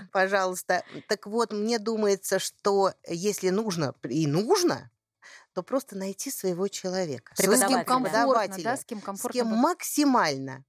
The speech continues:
Speaker 1: было бы комфортно и, э, результативно. Это увидится очень быстро. За несколько занятий уже можно понять.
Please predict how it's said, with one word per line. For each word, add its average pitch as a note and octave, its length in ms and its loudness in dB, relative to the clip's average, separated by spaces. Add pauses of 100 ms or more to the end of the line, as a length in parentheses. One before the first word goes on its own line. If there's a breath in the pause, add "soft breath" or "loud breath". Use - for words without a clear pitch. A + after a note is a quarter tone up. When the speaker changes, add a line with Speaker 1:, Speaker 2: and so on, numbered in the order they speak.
Speaker 1:
было E3 300 0
бы C#3 120 -6
комфортно D4 640 2 (140)
и, D4+ 340 4 (140)
э, E3 200 2
результативно. F3 880 -2 (120)
Это G#3+ 200 0
увидится B3+ 380 -2
очень A#3 220 -2
быстро. F3+ 420 -2
За D#3 140 2
несколько D#3+ 440 -2 (260 loud breath)
занятий A3 420 0
уже F#3+ 240 4
можно C#3+ 360 -4
понять. B2+ 540 -10